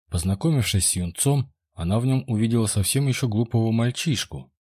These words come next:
Его жизненный опыт и знания складывались из земных сказок,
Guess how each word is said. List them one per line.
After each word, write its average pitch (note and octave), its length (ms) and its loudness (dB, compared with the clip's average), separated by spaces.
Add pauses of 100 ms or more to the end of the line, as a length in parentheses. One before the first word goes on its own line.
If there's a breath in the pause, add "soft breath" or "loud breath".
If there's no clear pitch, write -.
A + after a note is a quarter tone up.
(440)
Его F2 320 -4
жизненный F#2+ 540 0
опыт A2 460 -2
и F2+ 80 -8
знания A2 720 0
складывались C3+ 640 0
из G2+ 160 -2
земных A2 380 0
сказок, F2+ 580 -4